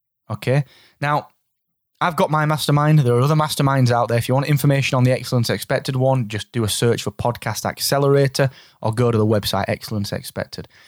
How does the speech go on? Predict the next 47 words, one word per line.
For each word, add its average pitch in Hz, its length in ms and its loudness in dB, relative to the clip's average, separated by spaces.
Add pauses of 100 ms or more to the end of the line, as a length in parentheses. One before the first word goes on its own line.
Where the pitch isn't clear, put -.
(140)
This 117 120 -6
is 120 100 0
not 135 200 4
a 160 40 0
sales 127 380 2
pitch. - 340 -4
It's 101 120 -6
just, - 240 -4 (100)
it - 160 -10
exists. 104 640 -6 (460)
Other 165 180 2
people 190 600 0 (280)
have 123 240 -4
their 135 280 2
own 135 180 4
masterminds, 127 560 0
of 127 100 -4
course. 135 400 -2 (340)
You 127 100 -8
can 127 120 -2
search 160 400 0
for - 80 -4
the 143 80 0
people 139 580 0 (300)
with 139 120 2
whom 151 240 6
you 165 120 6
want 160 280 2
to 143 80 -2
do 123 200 2
business 107 540 0 (340)
and 123 160 2
look 123 160 0
at 127 60 0
whether 117 220 0
they've 110 340 2
got - 160 -2
mastermind 95 580 -4
groups, 92 280 -12
all 104 80 0
right? 123 200 0
But 135 120 -4
you 139 100 -6
should 147 400 2 (460)
be 113 160 2
in 107 140 2
one. 87 200 -2